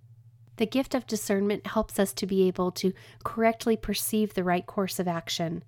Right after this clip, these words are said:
and it also gives us the power to perceive the true character of people.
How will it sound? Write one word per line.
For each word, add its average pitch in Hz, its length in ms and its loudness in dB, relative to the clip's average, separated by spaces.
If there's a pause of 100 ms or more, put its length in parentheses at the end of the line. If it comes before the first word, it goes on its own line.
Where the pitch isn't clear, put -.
(380)
and 214 120 2
it - 120 -2
also 302 460 0
gives 277 220 0
us 240 120 0
the 196 120 0
power 208 520 0
to - 160 -10
perceive 233 640 -2 (380)
the 202 100 2
true 254 400 -2
character - 920 -2
of - 260 -6
people. - 640 -6